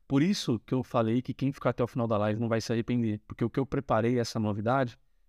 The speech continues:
é focado nisso. É pra ajudar essa pessoa que quer saber lidar com suas sabotagens,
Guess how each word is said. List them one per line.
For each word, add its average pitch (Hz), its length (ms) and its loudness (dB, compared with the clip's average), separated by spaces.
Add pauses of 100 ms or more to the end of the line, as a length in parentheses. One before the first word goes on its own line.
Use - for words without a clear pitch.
(120)
é 143 280 -2
focado 113 520 0
nisso. 110 400 -2 (600)
É 120 80 2
pra 135 160 4
ajudar 123 300 4
essa 117 180 -2
pessoa 117 460 -2
que - 120 -10
quer 156 340 0
saber 113 420 0
lidar 110 440 -2
com - 100 -8
suas - 180 -8
sabotagens, 117 640 -4